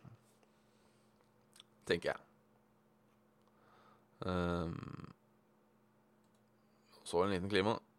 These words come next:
Bilistene slipper å ta klimaregningen. Regjeringen verner bilistene i statsbudsjettet for tjue tjue og senker veibruksavgiften tilsvarende C O to i C O to-avgiften. Eh, hva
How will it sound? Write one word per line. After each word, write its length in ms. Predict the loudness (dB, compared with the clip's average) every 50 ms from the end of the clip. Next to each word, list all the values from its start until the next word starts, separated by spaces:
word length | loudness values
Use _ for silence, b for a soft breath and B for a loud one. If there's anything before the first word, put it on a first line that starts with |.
| _ _ _ 0
Bilistene 420 | 2 4 4 4 4 4 2 4
slipper 240 | 6 6 6 6 8
å 60 | 8
ta 80 | 8 10
klimaregningen. 540 | 10 10 10 10 10 10 8 6 4 0 -2 -8 -16 _ _ _ _ _ -4
Regjeringen 480 | 0 4 6 8 8 8 6 4 4 6
verner 240 | 6 6 6 6
bilistene 300 | 4 2 0 0 0 -2
i 20 | -2
statsbudsjettet 380 | 0 -2 0 0 -2 -2 -2
for 100 | -2 0
tjue 160 | 0 2 2 2
tjue 200 | 2 0 0 0
og 80 | -2 -2
senker 540 | -2 2 2 2 2 2 2 2 2 2 2 0 2 4
veibruksavgiften 960 | 6 6 6 6 4 2 2 0 0 0 0 2 2 2 0 -2 -4 -8 -6 -6
tilsvarende 480 | -6 -6 -4 0 2 2 2 2 0 -2 0
C 140 | 0 0 0
O 40 | 0 -2
to 140 | -6 -10 -10 -12 -18 _ -20 -16 -8
i 140 | -6 -4 -4 -4 -4
C 140 | -2 0 0
O 40 | 0 0
to-avgiften. 800 | -2 -4 -6 -8 -14 -14 -6 -4 -2 -2 -2 -6 -10 -12 -14 -16 -20 -20 B B B B B B B B B B B B B B B B B B B B B B B
Eh, 640 | 0 4 4 6 6 6 4 4 4 2 2 0 0
hva 160 | 2 2 4